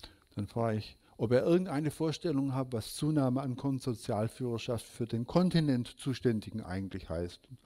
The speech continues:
Und das hat er eigentlich nicht gehabt. Er sagt, das sind jetzt meine Ziele. Der ist ein Fachmann, der muss sich ja daraus ableiten können, was das für ihn heißen kann. Und dann habe ich also den Nächsten befragt, was das, was das für ihn heißt.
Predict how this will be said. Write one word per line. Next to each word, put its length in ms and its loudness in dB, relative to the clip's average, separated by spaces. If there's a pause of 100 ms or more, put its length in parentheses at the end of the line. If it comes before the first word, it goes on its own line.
(760)
Und 120 -4
das 180 -8
hat 140 -2
er 100 -4
eigentlich 340 -6
nicht 220 -6
gehabt. 240 -6
Er 80 -4
sagt, 280 -6
das 100 -4
sind 180 -4
jetzt 160 -4
meine 280 0
Ziele. 420 0
Der 160 0
ist 140 -10
ein 80 -2
Fachmann, 440 -2
der 140 0
muss 180 -2
sich 140 -6
ja 100 2
daraus 300 -2
ableiten 440 0
können, 200 -2
was 160 -2
das 160 -4
für 120 -4
ihn 200 -2
heißen 320 -2
kann. 220 -10
Und 580 -20
dann 160 4
habe 160 4
ich 60 -2
also 180 -4
den 160 0
Nächsten 300 0
befragt, 440 0
was 160 0
das, 180 -12 (560)
was 220 2
das 200 0
für 120 -4
ihn 240 2
heißt. 400 2